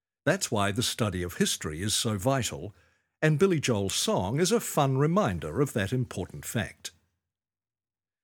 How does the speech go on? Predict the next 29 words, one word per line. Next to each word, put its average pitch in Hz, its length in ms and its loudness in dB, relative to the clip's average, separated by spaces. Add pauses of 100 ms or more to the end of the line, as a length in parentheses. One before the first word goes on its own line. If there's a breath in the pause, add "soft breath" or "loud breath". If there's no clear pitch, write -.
(180)
Yet 170 140 6
having 208 260 0
said - 300 0
all 165 180 4
that, 135 300 2 (260 loud breath)
Billy 196 260 4
Joel 139 340 4
himself 98 760 -2
was 135 220 4
never 160 420 4
actually 135 540 -2
that 101 340 -2
proud 92 500 -2
of 92 180 -6
the 117 80 -2
song. 76 500 -2 (800)
He 123 80 4
thought - 240 2
the 104 80 -2
melody 110 420 2
was 117 220 4
derivative 127 720 0 (500)
and 123 200 2
compared 165 400 2
it - 180 -4
to 123 140 2
a - 20 0
dentist's 104 640 -2
drill. 147 480 -2